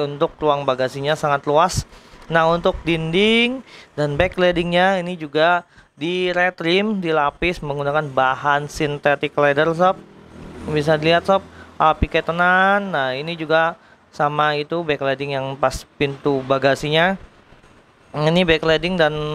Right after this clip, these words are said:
tiangnya full ya sob. Nah, untuk belakangnya, belakangnya ini juga kita tambahkan kantong. Nah, ini seperti ini kantongnya sob.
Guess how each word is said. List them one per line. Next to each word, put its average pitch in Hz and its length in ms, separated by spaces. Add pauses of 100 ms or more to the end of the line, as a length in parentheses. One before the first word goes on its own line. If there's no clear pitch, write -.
(960)
tiangnya 170 560
full 190 240
ya 139 160
sob. 180 160 (400)
Nah, 170 240
untuk 196 320
belakangnya, 170 880
belakangnya 143 560
ini 175 160
juga 147 320
kita 156 720
tambahkan 170 720
kantong. 165 720 (640)
Nah, 139 160
ini 147 80
seperti 151 320
ini 160 80
kantongnya 156 400
sob. 180 160